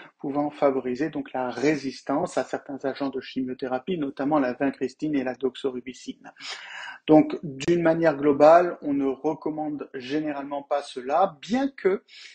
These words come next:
les études cliniques, euh, rétrospectives n'ayant pas démontré à ce jour d'impact fort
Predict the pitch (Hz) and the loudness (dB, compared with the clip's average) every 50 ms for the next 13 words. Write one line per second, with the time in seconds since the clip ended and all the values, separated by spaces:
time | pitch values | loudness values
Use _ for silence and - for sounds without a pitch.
0 | - _ - 151 147 156 175 165 - 202 190 - - - 185 180 175 175 190 202 | -20 _ -8 -6 -4 -4 -4 -4 -6 -10 -10 -12 -14 -12 -10 -8 -6 -4 -4 -6
1 | 202 - - 143 135 135 - - - - 123 123 - 147 151 147 - 156 143 - | -6 -6 -6 -6 -6 -6 -8 -14 -16 -12 -12 -6 -2 -2 -2 -2 -2 -6 -6 -6
2 | - - 135 139 _ - - 175 190 220 233 202 - - - 139 123 127 - - | -6 -8 -8 -8 _ -16 -12 -8 -6 -6 -6 -6 -8 -8 -8 -8 -8 -8 -8 -20
3 | - - - _ - 143 147 156 160 175 196 196 175 185 175 165 - - 180 170 | -20 -20 -18 _ -6 -4 -4 -2 2 2 2 2 2 0 -4 -2 0 0 0 0
4 | 143 139 135 156 170 185 185 180 180 175 - - - - 175 175 165 147 143 - | 0 -4 -4 0 0 0 0 0 -4 -6 -8 -10 -8 -6 -2 0 0 0 -2 -4
5 | - 147 139 127 123 - 147 160 180 190 196 202 208 190 160 139 - - - - | -8 -8 -8 -8 -8 -8 -8 -6 -4 -2 0 2 2 2 2 0 -4 -4 -16 -20
6 | - 139 139 156 156 151 - - 165 156 - - - _ - 127 120 - _ _ | -16 -6 0 2 2 2 2 2 0 0 0 -2 -16 _ -10 -10 -10 -10 _ _
7 | - - - - - - 202 170 135 123 117 - | -20 -18 -16 -6 2 4 4 4 4 2 -2 -10